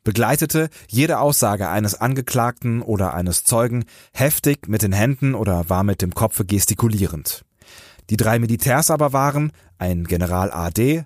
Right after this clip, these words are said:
verkleidet als S-S-Obertruppenführer, ein Major der Landespolizei und ein Hauptmann der Flugwaffe.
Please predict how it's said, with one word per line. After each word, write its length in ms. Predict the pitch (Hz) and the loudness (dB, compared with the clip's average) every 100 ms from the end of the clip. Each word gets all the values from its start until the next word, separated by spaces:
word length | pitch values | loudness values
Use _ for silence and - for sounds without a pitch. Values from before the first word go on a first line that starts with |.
| - | -10
verkleidet 600 | - 95 - 104 120 - | -6 -4 -2 0 -2 -4
als 280 | 98 95 - | -4 -4 -2
S-S-Obertruppenführer, 1600 | 95 - 101 - - 117 123 131 - 139 131 135 135 135 139 - - _ | -2 -2 0 0 0 0 0 -2 -4 -4 -2 0 0 0 -2 -8 -20 _
ein 200 | - 101 | -6 -2
Major 400 | 98 92 95 123 | -2 0 0 2
der 100 | 135 | 2
Landespolizei 920 | 104 120 147 - 143 135 - 123 127 127 _ _ | 0 0 0 -2 -2 0 0 0 -2 -4 _ _
und 160 | 104 98 | -6 -4
ein 160 | 90 | -2
Hauptmann 460 | 104 143 139 131 139 | 0 -2 -2 -4 -4
der 140 | 131 117 | -4 -4
Flugwaffe. 560 | 123 - 87 - - | -4 -4 -6 -8 -14